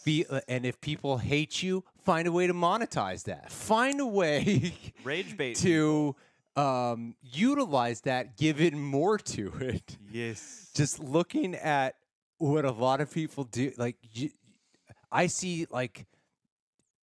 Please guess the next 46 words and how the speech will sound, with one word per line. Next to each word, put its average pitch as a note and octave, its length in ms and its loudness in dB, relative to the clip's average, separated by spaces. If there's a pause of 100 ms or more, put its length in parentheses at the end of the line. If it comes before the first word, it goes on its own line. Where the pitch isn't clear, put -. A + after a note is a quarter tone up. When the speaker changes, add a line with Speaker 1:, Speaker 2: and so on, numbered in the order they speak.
(120)
Speaker 1:
especially F3 540 0
people, E3+ 640 0
like, C3 200 0
the C#3+ 100 0
ones C#3+ 260 0
who C#3 80 -2
for-, - 300 -4
come C#3 160 -2
from, B2 180 -8
like, F#2+ 200 -6
t-, - 140 -8
you C#3 100 -8
see C#3+ 180 -2
it B2+ 80 -2
with C3+ 160 0
YouTubers, G#2+ 540 -4
but G#2 80 -6
you F#2+ 200 -4
especially A2+ 460 -2
see G#2+ 180 -4
it F#2+ 60 -4
with F2+ 140 -8
people G2 300 -6
who E2 140 -10
form F#2 460 -6 (360)
from F#2 160 -8
TikTok F#2 640 -4 (320)
and F2+ 240 -8
Twitch, - 640 -6 (380)
just G2+ 200 -8
the, A#2+ 100 -4 (180)
the A#2 80 -6
most G2+ 180 -4
shameless D#3+ 800 0
shit C#3 380 -2 (280)
ever. A#2+ 400 -4 (100)
Doesn't A#2 320 -4
matter F#2+ 380 -6
what, G#2 420 -2
no F#2+ 80 -12
matter G2 280 -8
how G#2+ 180 -6
much G#2+ 260 -8
crit-, G2+ 200 -8
they A2 100 -4
just, F#2 260 -12